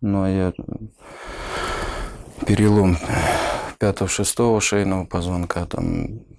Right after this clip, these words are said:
полтора месяца лежал на вытяжке. Потом полгода в корсете ходил.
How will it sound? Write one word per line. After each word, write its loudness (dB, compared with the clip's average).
полтора -2
месяца -2
лежал -2
на -2
вытяжке. -6
Потом -8
полгода 0
в -18
корсете -2
ходил. -6